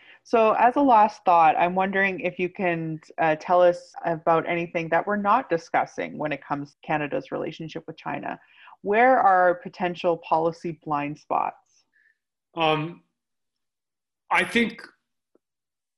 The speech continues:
Speaker 2: there are things we should do with China beyond the two Michaels versus Meng Wanzhou case, beyond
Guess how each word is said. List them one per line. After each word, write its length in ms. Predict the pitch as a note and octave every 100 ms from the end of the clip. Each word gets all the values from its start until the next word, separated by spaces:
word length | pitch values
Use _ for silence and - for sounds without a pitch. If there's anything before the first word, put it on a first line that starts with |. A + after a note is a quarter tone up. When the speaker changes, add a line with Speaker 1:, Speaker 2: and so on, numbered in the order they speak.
| _ _ _ _
Speaker 2:
there 180 | D#3 E3
are 60 | D#3
things 420 | - A3+ F#3+ -
we 160 | D3 C#3
should 380 | - G3 -
do 140 | - C#3
with 400 | C#3 E3 C#3 -
China 520 | C#3+ A#2 A2 A#2 D3+ _ _ _ _ _ _ _ _ _ _ _
beyond 540 | D3 C#3+ D3+ E3+ F3
the 180 | D#3 C3+ - _ -
two 200 | - E3+
Michaels 440 | D3+ D3+ C#3+ B2
versus 400 | - C#3+ B2+ A#2+
Meng 240 | B2 B2+ A#2
Wanzhou 560 | A2 G#2 B2 A#2 A2+
case, 600 | - C3 F#2+ F#2 - - _ _ _ _ - - _ _ _
beyond 560 | D3+ D3 D#3+ F3 F3